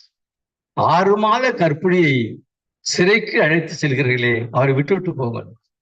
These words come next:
நீங்க விடுதலை ஒழுங்கா படிச்சீங்களா? தந்தை பெரியார் என்ன சொல்லியிருக்கிறாரு? "குடும்பம் குடும்பமாக வர வேண்டும்." ஆகிய தடுக்காதீர்கள். சிறைச்சாலைக்கு செல்கிறார்கள்.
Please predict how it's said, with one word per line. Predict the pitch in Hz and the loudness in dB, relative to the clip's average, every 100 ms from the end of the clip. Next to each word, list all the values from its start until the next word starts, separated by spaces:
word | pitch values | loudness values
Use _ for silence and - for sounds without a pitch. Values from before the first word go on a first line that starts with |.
| _ _ _ _ _ _ _ _ _ _ _ _ _ | _ _ _ _ _ _ _ _ _ _ _ _ _
நீங்க | - 123 127 | 0 2 4
விடுதலை | 147 190 196 160 | 2 2 2 2
ஒழுங்கா | 156 156 156 | 2 2 -2
படிச்சீங்களா? | - 131 139 113 113 107 - _ _ _ _ _ _ _ _ _ _ _ _ _ _ | -2 -4 -4 -4 -6 -8 -14 _ _ _ _ _ _ _ _ _ _ _ _ _ _
தந்தை | - 156 175 180 | -2 0 2 2
பெரியார் | 214 233 285 240 | 0 2 4 4
என்ன | 247 311 | 4 2
சொல்லியிருக்கிறாரு? | 240 247 226 196 156 113 - - | 2 0 0 2 2 0 -6 -4
"குடும்பம் | 233 294 294 294 277 | 0 2 2 2 0
குடும்பமாக | 269 285 277 269 254 | -2 0 2 2 4
வர | 240 226 | 2 4
வேண்டும்." | 208 180 135 113 - _ _ _ _ _ _ _ _ _ _ _ _ _ _ _ _ _ - | 2 0 -4 -8 -16 _ _ _ _ _ _ _ _ _ _ _ _ _ _ _ _ _ -4
ஆகிய | 139 160 | 0 0
தடுக்காதீர்கள். | 156 175 240 - 175 139 113 110 - _ _ _ _ _ _ _ _ _ _ _ _ _ _ - | 0 0 0 0 0 0 -4 -12 -18 _ _ _ _ _ _ _ _ _ _ _ _ _ _ -4
சிறைச்சாலைக்கு | - 175 240 240 208 196 - | 0 2 2 2 2 2 0
செல்கிறார்கள். | 170 165 175 156 135 139 - | 2 2 4 4 2 -2 -4